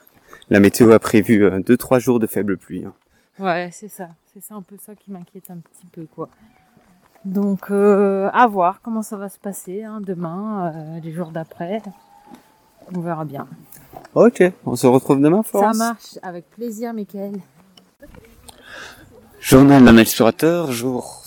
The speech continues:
Speaker 1: trois. Alors, pour ma part, personnellement, euh, ça va. J'ai mieux dormi que la première nuit.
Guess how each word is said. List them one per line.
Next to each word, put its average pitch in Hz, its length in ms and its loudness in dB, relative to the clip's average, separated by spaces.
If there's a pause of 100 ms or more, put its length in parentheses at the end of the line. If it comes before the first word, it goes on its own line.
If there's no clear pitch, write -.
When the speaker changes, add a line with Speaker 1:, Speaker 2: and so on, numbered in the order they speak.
(120)
Speaker 1:
trois. - 300 0 (2250)
Alors, 120 260 2 (460)
pour 135 120 -2
ma 143 100 2
part, 151 200 -2
personnellement, 127 840 -6
euh, 82 160 -12
ça - 240 -10
va. 104 200 -8 (680)
J'ai 110 140 -20
mieux 123 200 -6
dormi 120 300 -6
que 113 100 -12
la 104 100 -2
première 117 420 -8
nuit. 110 420 -12